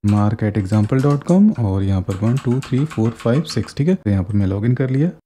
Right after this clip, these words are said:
ठीक है। तो यहाँ पर ये जो एड्रेस वाला फील्ड है, ये एक्स्ट्रा फील्ड है, इसे हटा देंगे और यहाँ पर नेम फील्ड, ईमेल फील्ड और फोन फील्ड को ही अपडेट करेंगे, ठीक है। तो यहाँ पर मैं आ जाता हूँ और ये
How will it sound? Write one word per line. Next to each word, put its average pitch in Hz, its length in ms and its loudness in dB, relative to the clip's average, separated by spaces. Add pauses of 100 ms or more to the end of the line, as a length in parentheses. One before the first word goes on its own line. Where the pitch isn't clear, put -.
ठीक 131 100 4
है। 139 80 6
तो 131 80 4
यहाँ 113 340 6
पर 110 440 0
ये 127 100 0
जो 117 220 -2
एड्रेस 127 300 2
वाला 127 160 4
फील्ड 117 280 2
है, 165 80 2
ये 123 160 4
एक्स्ट्रा 120 260 -2
फील्ड 123 220 0
है, 143 40 6
इसे 131 140 2
हटा 107 200 2
देंगे 135 300 4 (100)
और 104 300 2
यहाँ 104 200 4
पर 101 140 -2
नेम 117 200 6
फील्ड, 151 280 4
ईमेल 123 320 8
फील्ड 143 200 4
और 127 260 4
फोन 127 300 4
फील्ड 110 280 2
को 120 140 0
ही 135 160 2
अपडेट 117 380 0 (140)
करेंगे, 92 480 0
ठीक - 160 -8
है। 117 80 4
तो 107 580 -2
यहाँ 107 300 2
पर 107 140 0
मैं 110 140 4
आ 120 140 0
जाता 110 260 0
हूँ 151 220 4
और 107 160 0
ये 110 120 0